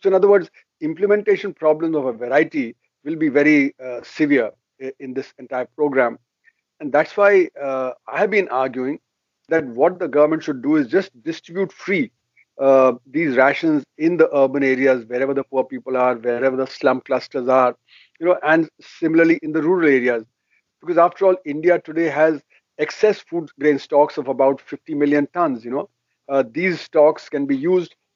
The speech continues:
to distribute to the poor people everywhere so that they don't have to migrate, you know, they're, they're assured of food wherever they are.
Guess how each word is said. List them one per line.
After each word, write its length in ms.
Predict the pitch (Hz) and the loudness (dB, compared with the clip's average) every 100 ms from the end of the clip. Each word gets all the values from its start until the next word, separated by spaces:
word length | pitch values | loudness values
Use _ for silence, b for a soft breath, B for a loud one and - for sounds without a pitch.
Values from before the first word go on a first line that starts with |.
| - | -14
to 60 | 131 | -10
distribute 540 | 135 - 147 156 151 | -10 -8 0 0 0
to 80 | 147 | -4
the 100 | 135 | -4
poor 360 | - 147 156 151 | 0 2 2 0
people 340 | 143 139 143 | -6 -2 0
everywhere 500 | 131 131 147 127 139 - _ _ _ | 2 2 2 2 2 -4 _ _ _
so 80 | - | -4
that 140 | 190 180 | 0 2
they 100 | 180 | 4
don't 200 | 202 180 | 2 2
have 140 | 185 | -2
to 80 | 175 | 0
migrate, 540 | 139 151 143 156 123 | 2 0 2 0 -2
you 60 | 127 | -6
know, 100 | 147 | -4
they're, 200 | 135 127 | -2 0
they're 200 | 135 135 | -2 -4
assured 380 | 127 160 160 143 | -4 -2 0 0
of 160 | 127 _ b _ _ | -2 _ b _ _
food 340 | - 165 151 | -4 -4 -2
wherever 380 | 120 135 143 143 | 2 2 4 0
they 160 | 123 120 | 0 0
are. 280 | 120 110 | 0 -2